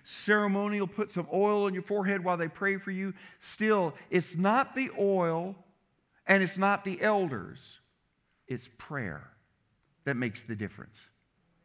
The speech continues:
And the one who hears the prayers, obviously, that makes a difference.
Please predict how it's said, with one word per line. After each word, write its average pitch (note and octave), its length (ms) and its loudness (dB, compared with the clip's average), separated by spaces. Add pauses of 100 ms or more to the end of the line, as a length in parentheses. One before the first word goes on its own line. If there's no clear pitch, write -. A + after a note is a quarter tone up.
(220)
And E3+ 240 6
the E3 60 2
one D3 200 2
who B2 120 0
hears F3+ 380 -6
the - 60 -14
prayers, E2 340 -8
obviously, D#2 480 -14 (260)
that G#2 100 -6
makes F#2 220 -6
a - 40 -12
difference. - 360 -18